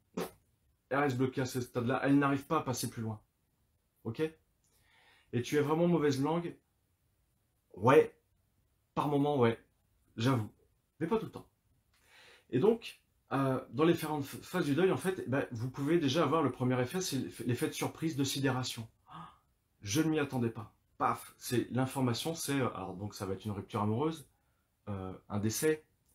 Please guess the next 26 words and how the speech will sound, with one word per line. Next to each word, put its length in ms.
euh, 1300
une 120
sé-, 260
une 160
sé-, 200
tout 80
ce 80
qui 80
est 40
séparation 560
en 60
fait, 220
hein, 100
donc 180
ça 80
peut 120
être 80
professionnel, 680
ça 100
peut 140
être 100
par 140
rapport 360
à 60
son 220
enfant. 420